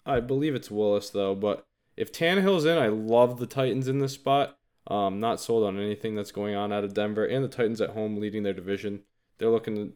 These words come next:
stomp one out on the A F C West after getting, uh,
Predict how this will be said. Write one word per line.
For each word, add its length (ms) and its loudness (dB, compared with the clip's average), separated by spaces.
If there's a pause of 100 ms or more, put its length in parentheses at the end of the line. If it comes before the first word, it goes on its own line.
stomp 420 -4
one 140 -2
out 160 0
on 140 -6
the 120 -2
A 60 2
F 80 -4
C 140 -6
West 320 -4
after 260 -6
getting, 320 -2
uh, 220 -10